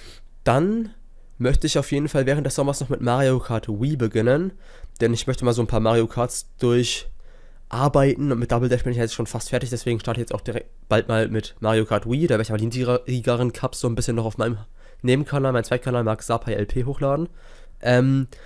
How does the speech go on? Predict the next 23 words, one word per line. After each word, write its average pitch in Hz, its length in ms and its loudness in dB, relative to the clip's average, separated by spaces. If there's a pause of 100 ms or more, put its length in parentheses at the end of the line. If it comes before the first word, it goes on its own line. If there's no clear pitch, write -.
(260)
Mario 123 180 6
Kart 143 200 4
Double 160 200 4
Dash, 175 220 2
da 131 80 -2
soll 123 120 2
noch 123 80 4
eine 123 120 2
letzte 123 240 2
finale 123 300 0
Folge 147 260 0
kommen. 175 400 -2 (300)
Das 120 160 -4
zieht - 180 -6
sich 151 120 -2
etwas, - 440 0 (120)
aber 123 500 4 (240)
es 120 160 -2
wird 147 120 2
auf 135 120 0
jeden 135 140 0
Fall 127 360 2
spätestens - 1500 -2